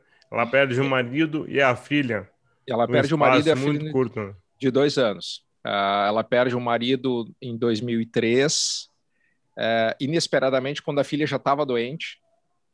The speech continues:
Speaker 2: e a filha morre dois anos depois. É uma filha adotiva. Mas a história dela é muito legal, porque quando a gente fala no,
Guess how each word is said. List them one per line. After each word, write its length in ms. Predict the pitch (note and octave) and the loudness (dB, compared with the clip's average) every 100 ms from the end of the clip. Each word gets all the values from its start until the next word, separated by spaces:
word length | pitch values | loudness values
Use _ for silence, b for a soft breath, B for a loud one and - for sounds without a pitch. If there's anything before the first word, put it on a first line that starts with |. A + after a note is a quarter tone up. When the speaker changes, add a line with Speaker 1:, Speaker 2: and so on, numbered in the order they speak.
| _ | _
Speaker 2:
e 140 | B2+ C3 | 0 4
a 180 | B2 B2 | 6 4
filha 380 | - C3+ C3 | 0 -2 0
morre 360 | C3+ B2+ C3 C#3 | 0 2 2 2
dois 300 | B2+ C3+ B2+ | 0 0 -2
anos 180 | C3+ C3 | -6 -6
depois. 320 | - - B2+ | -6 -4 -2
É 60 | A#2+ | -2
uma 80 | A#2 | -4
filha 220 | - B2+ | 0 0
adotiva. 540 | C3 C3 - B2+ A#2 | 2 -2 0 0 -2
Mas 220 | G#2 B2 | -2 0
a 80 | D3 | 2
história 580 | F3 - - B2+ D#3+ F#3 | 2 0 2 4 4 0
dela 400 | G#2 G#2 C3+ B2+ - | -2 0 0 -2 -4
é 60 | |
muito 360 | A#2+ A2+ E3 G3 | -8 -4 -2 0
legal, 280 | D3+ A#2+ C3 | 2 4 2
porque 160 | - - | 2 -6
quando 160 | C#3 D#3 | -4 -2
a 40 | |
gente 220 | E3 F#3 | -4 -6
fala 320 | - D3 C#3+ | 0 2 4
no, 320 | C#3 B2 B2+ | 2 -2 -8